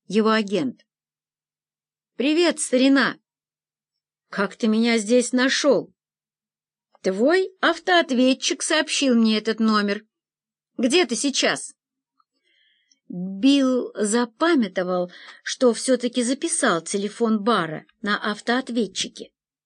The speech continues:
«Работаю для разнообразия официантом в моем любимом баре. Скажи им, что больше работать не будешь». «А почему?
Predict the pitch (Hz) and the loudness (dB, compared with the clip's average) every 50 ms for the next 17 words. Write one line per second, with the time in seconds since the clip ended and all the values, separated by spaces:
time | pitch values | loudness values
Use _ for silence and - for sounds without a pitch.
0 | _ _ _ _ _ - - - - - - - - - 226 269 285 294 254 320 | _ _ _ _ _ -20 -20 -20 -20 -20 -20 -8 -2 0 2 2 2 4 4 4
1 | 381 440 440 427 277 240 208 190 185 196 208 208 202 202 208 202 196 214 214 208 | 4 4 4 2 2 2 2 2 2 2 2 2 2 2 0 0 2 2 2 2
2 | 196 202 196 190 185 175 170 180 175 175 185 190 - _ _ _ _ _ - - | 2 0 0 0 0 0 0 0 -2 -2 -4 -6 -10 _ _ _ _ _ -4 -4
3 | 247 240 277 262 - - 330 320 311 277 254 233 233 220 220 208 214 226 233 240 | -4 -4 -4 -4 0 2 4 4 4 4 4 2 2 2 2 2 4 4 4 4
4 | 247 247 233 233 233 240 214 214 226 220 220 226 233 233 202 214 202 175 156 151 | 4 4 4 4 2 2 4 4 4 4 6 6 6 4 4 4 2 0 0 -2
5 | 139 - - _ _ _ _ _ _ _ _ _ _ _ _ _ _ - _ _ | -4 -8 -12 _ _ _ _ _ _ _ _ _ _ _ _ _ _ -20 _ _
6 | _ _ _ _ - - - - 247 240 220 233 269 285 285 285 302 302 - - | _ _ _ _ -16 -10 -4 -2 0 2 2 4 6 6 6 6 6 4 2 2
7 | 254 226 190 208 233 262 - - 285 247 233 220 202 214 247 240 277 262 - 277 | 0 2 4 4 2 2 2 2 2 2 2 2 4 2 2 2 0 0 0 2
8 | 277 247 220 220 214 208 180 208 202 - - - _ _ _ _ _ _ _ _ | 2 4 4 4 4 4 2 -2 -4 -4 -10 -16 _ _ _ _ _ _ _ _
9 | _ _ _ _ _ _ _ - - 147 160 185 180 175 - - 180 175 180 185 | _ _ _ _ _ _ _ -10 -10 -6 -4 -2 -2 -2 -2 -2 -2 -2 0 0
10 | 220 277 311 | 0 0 -2